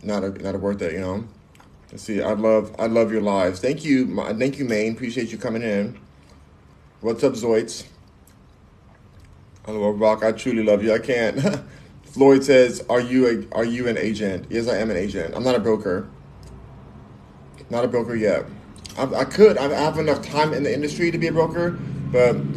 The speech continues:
there's a lot of insurance that involves that in, that's involved in being a broker, and I just, I don't want to be responsible for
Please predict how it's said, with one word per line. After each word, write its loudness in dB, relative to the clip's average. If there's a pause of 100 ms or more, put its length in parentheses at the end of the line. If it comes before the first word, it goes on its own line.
(220)
there's -2
a 4
lot 4
of -4
insurance -2
that 0
involves -2
that -2
in, -4 (180)
that's -6
involved -2
in -4
being -2
a -6
broker, -4
and -2
I 0
just, -6 (440)
I -2
don't -4
want -2
to -10
be -4
responsible -4
for -2